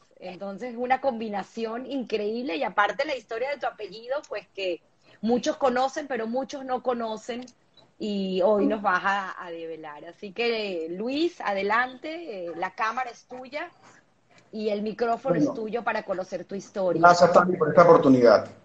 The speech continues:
Speaker 2: Bueno, les comento a todos ustedes, eh, mis abuelos paternos, eh, vienen de Rumanía, de Siget. Mi abuelo, Betzalel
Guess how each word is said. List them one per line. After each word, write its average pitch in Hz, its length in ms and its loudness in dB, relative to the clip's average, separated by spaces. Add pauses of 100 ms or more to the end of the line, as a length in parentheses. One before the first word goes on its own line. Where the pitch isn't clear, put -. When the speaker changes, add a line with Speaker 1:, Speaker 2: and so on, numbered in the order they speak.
(440)
Speaker 2:
Bueno, 139 420 10
les 139 160 6
comento 165 440 10
a 175 80 8
todos 170 360 12
ustedes, 127 680 2
eh, 123 580 0 (920)
mis - 440 8
abuelos 196 720 10 (260)
paternos, 139 1120 6 (340)
eh, 139 320 6
vienen 151 500 8
de 143 300 10
Rumanía, 139 520 10
de 117 140 4
Siget. 165 480 2 (720)
Mi 143 100 8
abuelo, 165 720 12 (960)
Betzalel 156 1040 6